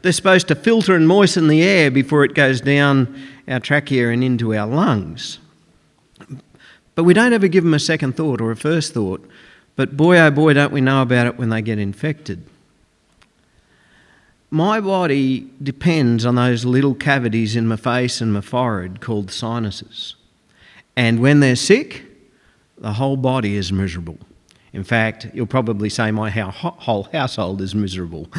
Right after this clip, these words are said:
<laughs> Um, now, we've been studying Paul's first letter to the church in Corinth, a-, and so far you might have been a little bit surprised at, at just how much of it is really focusing on relationships within the church.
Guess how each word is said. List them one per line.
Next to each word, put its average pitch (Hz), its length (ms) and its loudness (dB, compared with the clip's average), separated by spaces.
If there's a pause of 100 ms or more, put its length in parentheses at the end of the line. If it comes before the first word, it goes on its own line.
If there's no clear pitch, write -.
(140)
<laughs> 208 220 -10
Um, 127 800 0 (1600)
now, 185 120 6
we've 311 160 6
been 294 200 6
studying 190 580 4
Paul's 160 380 0
first 151 340 2
letter 123 360 2
to 127 180 -8
the 123 100 0
church 123 460 0
in 98 140 -2
Corinth, 101 520 -4
a-, 120 180 -8
and 147 240 -2
so 214 220 0
far 190 240 0
you 196 140 0
might 330 160 0
have 269 60 -2
been 214 120 4
a 175 60 4
little 170 240 6
bit 160 180 2
surprised 147 840 -2
at, 139 160 0 (320)
at 160 100 -6
just - 240 -2
how 202 120 -2
much 208 360 0
of 185 100 0
it - 260 0
is 139 160 2
really 147 300 2
focusing 151 640 -2
on 120 140 0
relationships 127 880 -4
within 104 240 -2
the 95 80 -6
church. - 840 -12